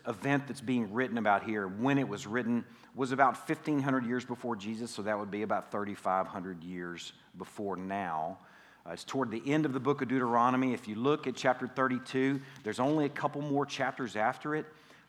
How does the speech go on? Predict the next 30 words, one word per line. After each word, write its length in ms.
Uh, 80
chapter 260
thirty-three 580
is 100
Moses' 480
final 360
blessing 460
on 140
Israel, 420
and 100
chapter 360
thirty-four, 680
he 160
dies. 680
This 160
is 60
toward 260
the 200
end 360
of 220
the 60
book 200
of 80
Deuteronomy, 600
where 320
Moses 480
is 140
standing 640
on 200
Nebo, 480